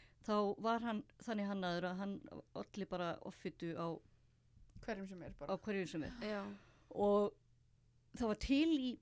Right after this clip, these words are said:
Speaker 1: ba-, breskum rannsóknum og talað um það í Bre-, í Bretlandi alveg og bara við alla konur sem fengu þetta. En á Íslandi, ef þú spurðir lækni, þá sagði bara nei.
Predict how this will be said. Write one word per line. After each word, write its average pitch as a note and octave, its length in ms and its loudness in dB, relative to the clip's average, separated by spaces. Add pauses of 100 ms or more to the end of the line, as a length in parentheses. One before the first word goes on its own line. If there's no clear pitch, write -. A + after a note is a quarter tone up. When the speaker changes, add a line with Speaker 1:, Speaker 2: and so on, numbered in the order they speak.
Speaker 1:
ba-, C#4 180 2
breskum C4 480 4
rannsóknum A#3 600 2
og F#3+ 120 -2
talað D#4+ 440 2
um D4+ 80 8
það G#3 80 4
í G3+ 100 -2
Bre-, - 160 -6
í A3+ 80 -4
Bretlandi C4+ 420 -2
alveg G3+ 200 0
og - 100 -8
bara G#3 160 -2
við G#3+ 140 -6
alla G#3+ 280 0 (140)
konur A3 240 -2
sem G3 120 -4
fengu A3 200 -4
þetta. - 180 -8 (240)
En F#3+ 80 -6
á - 60 -6
Íslandi, E4 540 0 (520)
ef - 60 -6
þú G#3 80 -2
spurðir D4 240 2
lækni, A#3 300 0
þá B3 40 -2
sagði A3 160 -4
bara F3+ 140 -2
nei. E3 160 -2